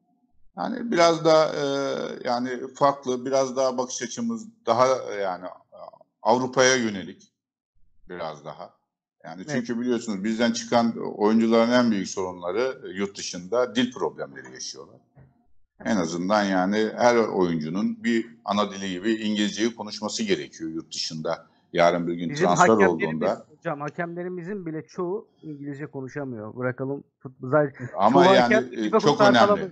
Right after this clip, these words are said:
Speaker 2: bu yüzden.
Speaker 1: Çok, çok
Speaker 2: Çok önemli.
Speaker 1: önemli. Çok
Speaker 2: Yani
Speaker 1: önemli bu bizim için. Çünkü evrensel dil biliyorsunuz İngilizce. Nereye
Speaker 2: Evet.
Speaker 1: giderseniz gidin maalesef en, yani en kötü anlamda herkesin bunu bilmesi lazım.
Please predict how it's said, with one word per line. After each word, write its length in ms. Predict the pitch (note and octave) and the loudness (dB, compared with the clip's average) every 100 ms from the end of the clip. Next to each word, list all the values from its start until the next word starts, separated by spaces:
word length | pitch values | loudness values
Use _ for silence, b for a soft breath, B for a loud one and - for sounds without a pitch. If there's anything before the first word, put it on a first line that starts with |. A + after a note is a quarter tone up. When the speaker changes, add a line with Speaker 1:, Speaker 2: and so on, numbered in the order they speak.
| - | -10
Speaker 2:
bu 60 | |
yüzden. 180 | C#3+ C3 | -4 -2
Speaker 1:
Çok, 120 | C3 | -2
çok 100 | - | -4
Speaker 2:
Çok 220 | - C3+ G#3+ | -2 0 2
önemli. 200 | G#3 F2+ | 2 0
Speaker 1:
önemli. 220 | D#2 D2+ - _ | -6 -14 -20 _
Çok 240 | - C3 | -10 -6
Speaker 2:
Yani 100 | A#2 | -2
Speaker 1:
önemli 200 | E3 E2+ E2 | -2 -2 -6
bu 120 | D#2+ E2 | -12 -12
bizim 260 | D#2+ F2 | -10 -8
için. 240 | F#2 D#3+ D3 | -6 -6 -2
Çünkü 460 | C3 B2+ B2 G2 - | -2 0 0 -2 -4
evrensel 680 | - G#2+ A2 B2+ - D#3 C3+ | 4 6 6 4 4 2 2
dil 200 | C#3+ D#3 | -6 -10
biliyorsunuz 480 | C#3 C#3+ C3 C3 A#2+ | -8 -8 -6 -6 -2
İngilizce. 600 | B2 C3 C3 G2+ F2 E2 | -2 -2 -4 -6 -6 -6
Nereye 200 | G#2+ A2+ | -4 -2
Speaker 2:
Evet. 80 | G#2 | -2
Speaker 1:
giderseniz 520 | G2+ D#3+ - E2 D#2 | 0 -2 -2 -12 -20
gidin 260 | F2 C3+ G2+ | -20 -16 -8
maalesef 400 | G2+ F2 - G2 | -8 -8 -14 -8
en, 240 | B2 B2+ - - _ _ _ _ _ | -2 -2 -2 -10 _ _ _ _ _
yani 240 | F#2 F#2 G2+ | -8 -8 -2
en 200 | C3 D#3+ | 0 2
kötü 220 | D#3 C3 E3 | 2 2 4
anlamda 440 | C#3+ A#2+ A2+ C3+ D#3+ | 4 4 2 2 2
herkesin 500 | C#3+ D3 C#3+ B2+ C3+ | 4 2 0 -8 -6
bunu 200 | C3 C3+ | -6 -8
bilmesi 380 | C3 B2+ C3 E3+ | -6 -6 -6 -2
lazım. 420 | F3 D#3+ D#3 F#3 | 2 4 2 -8